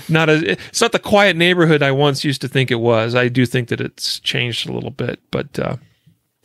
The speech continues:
won't go into that. But so you see where I'm getting at. So, like, I think the lesson he-, learned here is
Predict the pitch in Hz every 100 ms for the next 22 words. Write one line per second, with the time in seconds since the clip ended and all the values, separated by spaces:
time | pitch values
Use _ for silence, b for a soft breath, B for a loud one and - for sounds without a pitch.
0 | - 135 139 127 123 117 110 113 104 -
1 | - - - B B B B 170 160 -
2 | 180 160 143 143 139 139 - - 135 131
3 | 123 123 - - 175 156 - 147 131 127
4 | 160 - 165 120 127 - 135 139 147 -
5 | 127 151 170 B B - 131 123 117